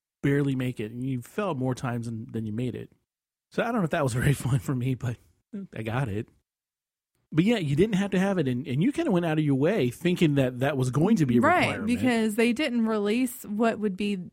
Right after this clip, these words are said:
Speaker 2: part two for a long time, and then what they did release ended up changing, so I was kind of overly anticipating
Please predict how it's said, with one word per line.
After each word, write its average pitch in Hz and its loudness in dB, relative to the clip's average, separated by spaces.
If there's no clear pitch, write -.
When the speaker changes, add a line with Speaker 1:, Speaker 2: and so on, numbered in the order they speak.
Speaker 2:
part - -2
two 185 -2
for 233 0
a 214 2
long 202 0
time, 226 0
and 208 2
then 208 2
what 208 -4
they 202 0
did 233 0
release 196 -2
ended 180 -4
up - -16
changing, 208 -2
so 185 -6
I 185 -2
was 196 -6
kind 262 -2
of 214 0
overly 214 -2
anticipating 185 -6